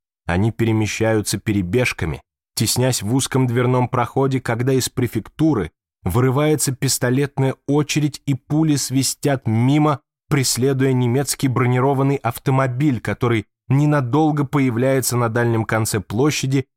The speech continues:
прежде чем исчезнуть с глаз. С одного конца площади до другого расстояние меньше сотни ярдов, но Жан-Марку и Кристабель требуется двадцать минут, чтобы преодолеть его.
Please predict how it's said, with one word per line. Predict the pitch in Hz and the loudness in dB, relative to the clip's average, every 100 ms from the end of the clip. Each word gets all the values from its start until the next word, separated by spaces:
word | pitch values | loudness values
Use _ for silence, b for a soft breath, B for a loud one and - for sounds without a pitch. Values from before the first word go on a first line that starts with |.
| _ | _
прежде | 131 131 127 127 | 0 0 2 -2
чем | 123 131 127 | 0 0 0
исчезнуть | 123 - 123 113 110 | 0 0 0 0 0
с | 101 | -2
глаз. | 98 98 80 - - _ _ _ _ _ _ - | 0 0 0 -4 -8 _ _ _ _ _ _ -4
С | 117 | -2
одного | 104 113 120 | 0 0 0
конца | - 113 - 110 | 0 -2 -2 -4
площади | 113 127 - 110 113 | -2 -2 -2 -2 -2
до | 113 | 0
другого | 113 113 117 117 | 0 0 0 2
расстояние | 120 - 113 123 120 117 | 0 0 0 0 2 2
меньше | 117 117 - | 2 0 0
сотни | 113 - 113 113 113 | -2 -2 0 0 2
ярдов, | 123 135 104 80 - _ _ - | 2 2 0 -4 -10 _ _ -4
но | 98 98 | -2 0
Жан-Марку | 110 117 117 120 123 - | 0 2 2 0 0 0
и | 123 | -2
Кристабель | 117 120 - 117 120 127 | 0 -2 0 0 0 0
требуется | 123 123 120 127 131 127 131 | 0 0 0 2 0 0 -2
двадцать | 117 113 110 - 110 | 0 0 0 -4 -2
минут, | 123 120 107 104 | 0 0 0 -2
чтобы | - 107 107 | -2 -2 0
преодолеть | 110 107 110 107 80 - | 0 0 2 0 -2 -6
его. | - 71 | -10 -12